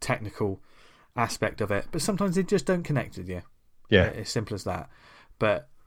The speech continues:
Speaker 1: I don't know, there's, there's a lot to be said for comic art as well, because comic art is, we are telling stories. So,
Speaker 2: Yeah.
Speaker 1: you know, sometimes I think we have to look at these
Speaker 2: But
Speaker 1: books.
Speaker 2: it's
Speaker 1: I mean,
Speaker 2: ver-,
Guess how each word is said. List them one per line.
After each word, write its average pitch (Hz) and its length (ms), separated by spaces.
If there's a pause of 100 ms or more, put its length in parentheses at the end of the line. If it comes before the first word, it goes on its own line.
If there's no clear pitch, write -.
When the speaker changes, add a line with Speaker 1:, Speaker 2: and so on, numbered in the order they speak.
(260)
Speaker 1:
I 135 60
don't 151 140
know, 147 100
there's, 135 180
there's 135 240
a 139 40
lot 147 140
to - 60
be 135 80
said 135 200
for 135 100
comic 123 320
art 110 160
as 110 60
well, 113 140
because 113 340 (300)
comic 139 280
art 123 320
is, 120 360 (720)
we 139 160
are 139 160
telling 131 300
stories. 107 640 (160)
So, 107 720
Speaker 2:
Yeah. 95 140
Speaker 1:
you 98 60
know, 95 240 (180)
sometimes 135 440
I 117 60
think 120 200
we 107 100
have 120 160
to 123 60
look 117 240
at 101 160 (1400)
these 117 220
Speaker 2:
But - 120
Speaker 1:
books. 135 120
Speaker 2:
it's - 20
Speaker 1:
I - 20
mean, 135 80
Speaker 2:
ver-, 151 160